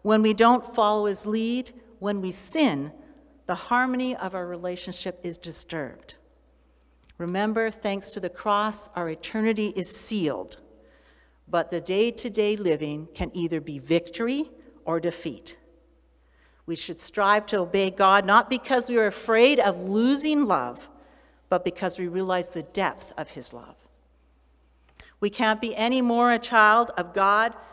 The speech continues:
than when we were first born. However, by worshiping God, spending time in his presence, we can experience that abundant life that Jesus was talking about. It will allow us to be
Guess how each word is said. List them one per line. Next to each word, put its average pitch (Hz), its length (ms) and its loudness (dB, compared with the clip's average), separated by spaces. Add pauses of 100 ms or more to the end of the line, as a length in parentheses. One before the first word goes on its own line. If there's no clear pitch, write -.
(140)
than 208 380 -2
when 208 180 -2
we 208 80 -2
were 190 140 -4
first 190 480 -6
born. 135 340 -6 (460)
However, 202 380 2
by 180 180 0
worshiping 233 640 0
God, 202 400 2 (260)
spending 190 460 -6
time 226 340 2
in 226 60 0
his 220 160 -4
presence, 160 580 -8 (360)
we 202 100 -2
can 214 500 -4 (600)
experience 214 720 -6
that 180 180 -6
abundant 196 880 -6
life 165 720 -8 (400)
that - 180 -6
Jesus 147 460 -10
was 139 160 -12
talking 143 380 -10
about. 127 340 -12 (600)
It 190 120 2
will 180 160 -2
allow 185 380 4
us 208 120 -4
to - 120 -8
be 180 220 -8